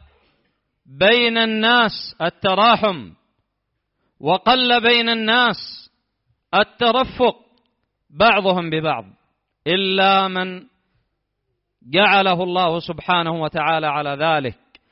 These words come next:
واختاره ممن عنده الحرص على العمل بما جاء في كتاب الله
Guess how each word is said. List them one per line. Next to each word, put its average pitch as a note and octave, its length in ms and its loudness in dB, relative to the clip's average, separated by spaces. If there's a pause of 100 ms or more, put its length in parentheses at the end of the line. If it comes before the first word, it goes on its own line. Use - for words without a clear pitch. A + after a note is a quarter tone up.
(260)
واختاره G#3+ 1040 0 (380)
ممن D#3+ 380 -4
عنده E3+ 340 -2
الحرص G3+ 600 -4 (440)
على D3+ 180 -2
العمل D#3 500 -2
بما D3 300 -6
جاء D3+ 260 -4
في C#3 160 -8
كتاب D3 380 -4
الله D3 500 -2